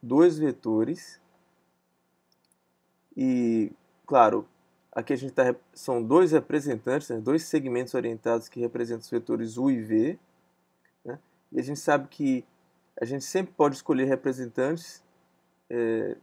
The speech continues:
de dois vetores de tal forma que eles tenham uma origem comum. Então, a gente tem essa situação aqui, né, onde a gente tem dois vetores U e V com origem em A, e, por causa disso, a gente sempre...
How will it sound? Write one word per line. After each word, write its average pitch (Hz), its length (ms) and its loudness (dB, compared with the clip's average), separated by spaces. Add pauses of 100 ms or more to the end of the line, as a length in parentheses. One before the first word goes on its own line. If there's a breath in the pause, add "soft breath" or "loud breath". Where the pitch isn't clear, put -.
(120)
de 117 100 -10
dois 120 220 -2
vetores 143 460 0
de 123 180 -12
tal 143 220 2
forma 156 320 -2
que 165 100 -2
eles 165 220 0
tenham 156 220 -4
uma 170 100 0
origem 143 340 0
comum. 147 400 -8 (160)
Então, 120 240 -10
a 123 60 -10
gente 123 120 -16
tem 139 100 -8
essa 143 120 -12
situação 131 480 -2
aqui, 165 300 -6
né, 160 160 -8 (880 soft breath)
onde 127 160 -8
a 123 60 -6
gente 120 240 -12
tem 117 340 -4 (400)
dois 127 220 0
vetores 117 760 -2 (560)
U 135 140 6
e 135 80 2
V 113 240 2
com 123 100 -6
origem 117 540 -4 (440)
em 120 240 -6
A, 131 240 -2 (840)
e, 202 240 -4 (920)
por 135 180 -6
causa 117 340 6
disso, 165 380 -4
a - 20 0
gente 135 200 -6
sempre... 196 420 -6